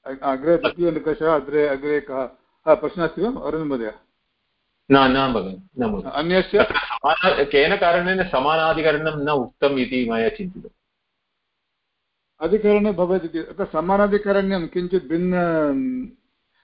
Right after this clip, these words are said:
Speaker 1: रीत्या अग्रे उच्यते।
Speaker 2: हा।
Speaker 1: इदानीं तत् मास्तु।
Speaker 2: हा, त-, तेन स्थातव्यं, निर्धारणीयं, त-, तेन स्थातव्यम् इति उच्य-,
Speaker 1: तेन
Speaker 2: उच्यत्वात्
Speaker 1: कारणेन स्थातव्यं।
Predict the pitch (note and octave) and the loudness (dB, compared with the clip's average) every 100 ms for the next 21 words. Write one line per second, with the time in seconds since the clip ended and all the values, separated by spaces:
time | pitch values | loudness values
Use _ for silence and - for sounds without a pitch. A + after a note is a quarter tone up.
0 | _ _ C3 D3+ D#3 D#3 C#3 D3+ D#3 D3 | _ _ -8 -6 -2 -2 0 4 4 4
1 | B2+ A#2+ _ _ C3 - B2+ G#2+ D3+ A3 | 2 -6 _ _ -16 -10 -8 -4 -4 -4
2 | - _ _ _ _ _ _ _ - A#2+ | -10 _ _ _ _ _ _ _ -6 2
3 | A2 G#2 G2 C3+ C3 B2 A#2+ - G2+ - | 4 2 0 -2 -2 -2 -4 -6 -16 -20
4 | _ _ _ _ _ _ _ _ _ _ | _ _ _ _ _ _ _ _ _ _
5 | _ _ _ _ _ _ _ _ _ - | _ _ _ _ _ _ _ _ _ 2
6 | A2 - A2+ - A2 A#2 C3+ - A#2 A2+ | 2 4 4 6 4 4 0 -4 -2 0
7 | A#2+ A#2 A2+ A#2+ - G#2+ G#2+ G2 A2 A2+ | -2 -4 -4 -6 -4 -2 0 2 2 4
8 | A2+ A2 A2 A2 A2 A#2+ D#3+ F3+ _ - | 0 -2 -4 -4 0 -2 -2 -10 _ 0
9 | G#2 G#2 _ _ - G2+ A#2+ C3+ - F#2 | 0 0 _ _ -2 0 0 -4 -2 0
10 | F#2 G2 F#2 F#2+ G2 F#2 G2+ F2 E2+ - | 2 0 0 0 0 0 2 2 2 -4
11 | _ _ - A#2 _ - - - B2 E3 | _ _ -16 -16 _ -2 -2 -4 -4 2
12 | D#3+ - - - E3+ G#3 - D#3 C#3 A#2 | 2 4 4 4 -2 -8 -10 -14 -14 -14
13 | G#2 | -16